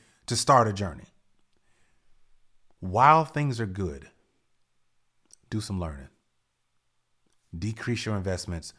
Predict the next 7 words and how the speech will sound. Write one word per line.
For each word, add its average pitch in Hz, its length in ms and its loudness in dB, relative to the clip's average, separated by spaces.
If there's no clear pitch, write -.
on 90 160 -4
negative 80 320 -8
stuff. - 400 -18
Find 123 680 4
the 120 180 -4
opposite 113 600 -4
positive 98 720 -6